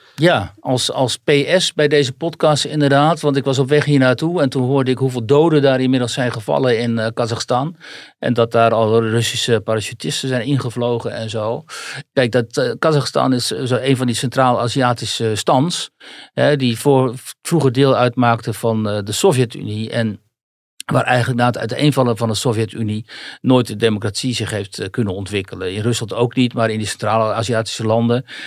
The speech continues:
die zijn echt, hè, Oezbekistan, Kirgizië, eh, eh, Tajikistan, Kazachstan, noem maar op. Dat zijn allemaal heel erg autoritair bestuurde, eh, landen geworden. En, ehm, in Kazachstan bijvoorbeeld de, de hoofdstad Astana,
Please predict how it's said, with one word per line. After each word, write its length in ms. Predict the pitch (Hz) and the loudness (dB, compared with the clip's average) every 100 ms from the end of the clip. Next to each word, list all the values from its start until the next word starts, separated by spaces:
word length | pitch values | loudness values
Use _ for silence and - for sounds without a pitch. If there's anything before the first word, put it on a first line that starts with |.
| - - | -16 -8
die 120 | 113 | -4
zijn 220 | 104 113 | 0 0
echt, 460 | 113 - - - - - | -2 -4 -6 -16 -16 -10
hè, 200 | - 120 | -2 0
Oezbekistan, 840 | 120 110 107 127 120 - 135 120 120 | 0 -2 2 0 0 -2 2 2 2
Kirgizië, 720 | 127 101 - 131 110 110 113 | 0 -2 0 -2 -2 -2 2
eh, 1000 | 110 110 107 110 104 - 107 107 104 101 | 2 2 0 -2 -2 -4 -4 -2 -4 -6
eh, 60 | 110 | -2
Tajikistan, 800 | 147 117 143 139 - 123 120 120 | -2 0 -2 -2 -2 0 2 2
Kazachstan, 440 | 127 117 - 117 | 0 -2 -2 0
noem 100 | 120 | 2
maar 100 | 117 | 2
op. 240 | 147 - - - - | 0 -6 -16 -16 -6
Dat 160 | 127 120 | -4 -2
zijn 120 | 139 | 0
allemaal 180 | 135 131 | 2 4
heel 300 | 151 156 135 | 6 6 4
erg 160 | 131 | 2
autoritair 680 | - 135 127 113 101 131 123 | 0 0 0 -2 -2 0 0
bestuurde, 480 | 110 - - 107 104 | -2 -8 -8 -6 -4
eh, 340 | 104 - 107 | -6 -6 -6
landen 320 | 107 123 101 104 | 0 2 0 -4
geworden. 640 | - 90 98 95 - - | -12 -10 -10 -8 -10 -12
En, 420 | - 120 113 110 | -4 -2 -2 -4
ehm, 380 | - 110 101 98 - _ _ _ | -4 -4 -4 -8 -14 _ _ _
in 140 | - 113 | -10 -4
Kazachstan 440 | 120 110 - 117 | -2 -2 0 0
bijvoorbeeld 400 | 110 104 110 104 | 0 -2 -4 -4
de, 120 | 104 | -8
de 120 | 101 104 | -4 -2
hoofdstad 480 | 113 120 - 110 | 0 0 -2 -6
Astana, 840 | - 107 - 117 113 120 156 - | -6 -6 -2 0 0 -2 -4 -10